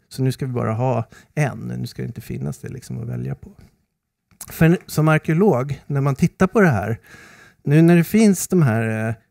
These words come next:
eh, jämställdhetsstrategerna som är på oss lite grann med blåslampa, så kan vi börja titta på, på ett annat sätt. Och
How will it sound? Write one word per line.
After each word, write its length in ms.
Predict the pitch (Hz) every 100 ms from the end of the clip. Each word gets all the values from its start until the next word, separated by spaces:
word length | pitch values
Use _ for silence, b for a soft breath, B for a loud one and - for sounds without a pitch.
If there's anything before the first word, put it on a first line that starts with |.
| _
eh, 360 | - - - 131 - _ _ - -
jämställdhetsstrategerna 1400 | 131 135 113 - 110 101 - 113 - 160 165 147 110 113
som 300 | - 113 120 - _ -
är 100 | 131
på 340 | - 196 170
oss 200 | 123 -
lite 200 | 123 117
grann 240 | 117 110 113
med 240 | 127 120
blåslampa, 760 | 110 123 107 - 110 113 135 117 B B B _
så 280 | - 143 - _ _
kan 140 | - 147
vi 120 | 120
börja 180 | 127 123
titta 460 | - 151 _ 190
på, 260 | 185 143 - - -
på 180 | 139
ett 280 | 123 - - -
annat 340 | 131 117 117
sätt. 680 | - - 127 - _ - - _ _
Och 360 | 143 151 -